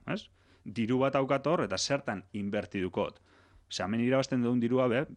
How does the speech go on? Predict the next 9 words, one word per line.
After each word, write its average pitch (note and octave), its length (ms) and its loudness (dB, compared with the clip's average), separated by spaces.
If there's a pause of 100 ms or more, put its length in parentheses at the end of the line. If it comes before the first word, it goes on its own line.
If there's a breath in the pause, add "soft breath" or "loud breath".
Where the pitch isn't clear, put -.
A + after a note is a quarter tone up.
(140)
buruan G2+ 540 0
dago B2+ 160 0
derrigor G#2 400 0
inbertiduen A2 680 0
biogula E2+ 300 -4
zehozetan, E2+ 480 -6
ez? - 220 -8
Diru G#2 340 -2
hori C3+ 160 0